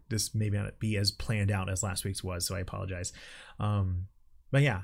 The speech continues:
I, it was just, it was really cool. If, if you haven't seen the trailer and maybe you're avoiding it, if you can find a way to just listen to the theme song of the trailer, I think that <laughs> alone is worth it. Um, it reminds me of when Spider-Man Homecoming came out and they had the classic Marvel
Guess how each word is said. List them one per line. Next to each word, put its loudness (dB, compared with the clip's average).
I, 4
it 4
was 8
just, 0
it 4
was 2
really 4
cool. -2
If, 0
if 0
you 6
haven't 4
seen 4
the 2
trailer 0
and 2
maybe 2
you're 2
avoiding 2
it, -2
if -2
you 2
can 4
find 2
a 2
way 2
to 2
just 0
listen 2
to 0
the 0
theme 0
song -2
of -2
the 0
trailer, 0
I 2
think -4
that 2
<laughs> -4
alone 0
is 0
worth -2
it. -2
Um, 0
it 2
reminds 4
me 2
of 0
when 2
Spider-Man 2
Homecoming 0
came 0
out -2
and 2
they 2
had -2
the 2
classic -2
Marvel 2